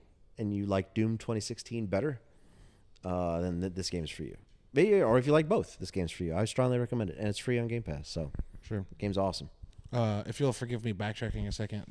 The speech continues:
Speaker 2: everything that I can find based on what we know is Kaplan's never said why he left.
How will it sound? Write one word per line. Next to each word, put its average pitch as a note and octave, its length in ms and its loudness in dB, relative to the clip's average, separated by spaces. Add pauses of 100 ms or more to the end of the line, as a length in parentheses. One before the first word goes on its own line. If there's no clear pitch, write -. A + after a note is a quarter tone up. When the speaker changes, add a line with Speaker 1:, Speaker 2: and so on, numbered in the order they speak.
(120)
Speaker 2:
everything C3+ 340 0
that B2 120 2
I A2 100 0
can A2+ 160 -4
find G#2 400 -2
based G#2+ 240 -2
on G#2 80 -2
what G2+ 100 -2
we G#2+ 120 -2
know G#2 420 0 (1120)
is G#2 840 0 (1120)
Kaplan's C#3+ 440 2
never C#3 200 4
said C3 200 2
why C3 120 4
he B2+ 80 2
left. A#2+ 420 -2